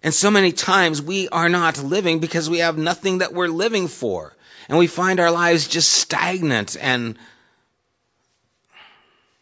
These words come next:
without life. We're, we're content with so little. And we dream f-,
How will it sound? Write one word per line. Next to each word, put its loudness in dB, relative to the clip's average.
without -6
life. -18
We're, -2
we're -4
content -2
with -14
so 0
little. -4
And -2
we -2
dream 0
f-, -14